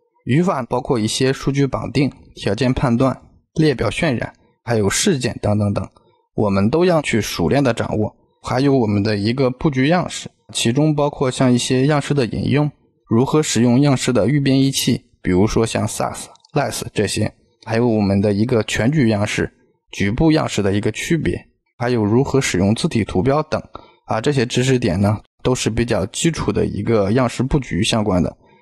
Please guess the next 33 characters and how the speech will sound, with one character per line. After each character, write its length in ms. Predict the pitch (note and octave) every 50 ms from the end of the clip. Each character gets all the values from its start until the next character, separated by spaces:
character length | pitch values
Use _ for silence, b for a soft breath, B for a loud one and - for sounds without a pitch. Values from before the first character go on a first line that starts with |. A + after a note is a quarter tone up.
| b b
所 180 | b - A2 A2
以 120 | B2+ C3+ C3
我 200 | B2 G#2 - -
们 160 | C#2 C#2+ G2
这 140 | B2+ C3 A#2+
些 160 | - A2+ A2+
呢， 160 | A#2 A2+ A2 - - _ _ -
也 160 | - F#2 G2
要 180 | - A#2 A2+ A2
去 220 | - - A2 F#2
熟 260 | F#2 - - F#2 E2
练 160 | E2 A#2 B2 A#2+
的 100 | A2 G#2
掌 200 | - - - G#2
握。 260 | G#2+ F2 - - _ _ _ _ _ -
以 200 | B2 A2+ G#2+ G#2+
上 300 | - - E3+ F3 D3+ C3
就 120 | - B2
是 120 | A#2+ -
我 120 | A2+ G#2 E2
们 120 | E2 F2
Uni 400 | A2 B2 C3 C#3 C#3+ D3 D3 C3+
App 160 | B2 - G2
核 220 | G#2 - - - F#2
心 240 | - - D3 D3 C3+
知 140 | - C#3
识 120 | B2+ C#3 C3
点 160 | A#2+ F#2+ G2
的 100 | F#2+ -
一 60 | G2
个 120 | G#2+ A#2+ A2+
梳 220 | - - - A#2
理， 140 | F#2+ -